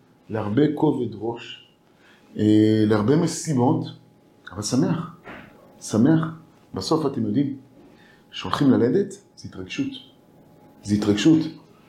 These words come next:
שמעתי על אמהות קדושות, שכשהולכות ללדת, מתלבשות כמו לפני שבת,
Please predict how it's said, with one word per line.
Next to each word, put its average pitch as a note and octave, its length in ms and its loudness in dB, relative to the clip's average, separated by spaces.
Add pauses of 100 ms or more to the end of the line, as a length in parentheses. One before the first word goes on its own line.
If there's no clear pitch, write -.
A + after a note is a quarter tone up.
(240)
שמעתי C3+ 420 0
על B2+ 80 2
אמהות B2+ 280 2
קדושות, - 640 -2 (580)
שכשהולכות G#2 640 -4
ללדת, B2+ 420 -2 (840)
מתלבשות F3+ 640 -2 (100)
כמו D#3+ 580 -2 (100)
לפני D#3+ 300 0
שבת, D#3 440 -6